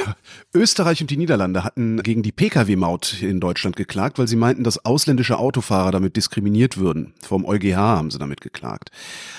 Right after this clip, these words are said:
Der Generalstaatsanwalt beim E U G H hat aber gesagt, er hält die deutsche P-K-W-Maut für rechtens. Und normalerweise richtet sich das Gericht nach dem Generalstaatsanwalt. Also kommt sehr, sehr selten nur vor, dass das Gericht sagt, wir, äh, prozessieren trotzdem.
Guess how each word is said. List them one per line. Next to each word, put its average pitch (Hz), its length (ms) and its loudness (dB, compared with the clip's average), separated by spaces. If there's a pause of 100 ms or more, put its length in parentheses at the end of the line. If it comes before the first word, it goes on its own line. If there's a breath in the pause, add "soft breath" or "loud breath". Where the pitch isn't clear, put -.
(220 loud breath)
Der 104 240 4
Generalstaatsanwalt 104 1000 2
beim 90 160 0
E 85 100 -2
U 90 40 0
G 85 160 -2
H 92 220 2
hat 127 120 -2
aber 117 180 0
gesagt, 113 300 0
er 110 80 -2
hält 120 160 0
die 107 80 0
deutsche 110 260 0
P-K-W-Maut 113 640 0
für - 180 -4
rechtens. - 580 -2 (640 loud breath)
Und 113 200 0
normalerweise 120 920 4
richtet 120 340 0
sich 101 120 -2
das 87 200 -2
Gericht - 680 -4
nach 92 360 2
dem 92 160 -2
Generalstaatsanwalt. 71 960 -4
Also 85 140 -6
kommt 92 200 -6
sehr, 101 180 4
sehr 104 100 4
selten 98 300 2
nur 95 100 0
vor, 101 140 -4
dass 92 80 0
das - 140 -2
Gericht 92 280 -4
sagt, 90 160 0
wir, 85 320 2
äh, 82 200 -2
prozessieren 85 580 -2
trotzdem. - 520 -2